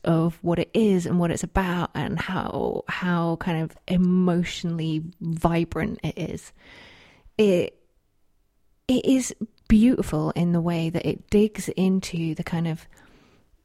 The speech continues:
the physicality and emotion of their relationship, right? It really kind of puts you right inside the sensations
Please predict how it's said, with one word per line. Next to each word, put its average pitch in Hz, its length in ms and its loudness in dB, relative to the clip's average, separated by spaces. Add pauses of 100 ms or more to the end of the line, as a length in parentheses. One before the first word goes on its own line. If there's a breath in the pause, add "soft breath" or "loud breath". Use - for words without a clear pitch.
(140)
the 220 80 -4
physicality 220 1120 -2
and 185 120 2
emotion 185 600 2
of 160 140 -4
their 156 140 -2
relationship, - 840 -6
right? 156 280 -2
It - 120 -2
really 220 500 0
kind 185 280 -2
of - 1000 -10
puts - 360 -2
you 180 220 2
right 180 380 0
inside 170 560 -2
the 156 80 -2
sensations - 1000 -4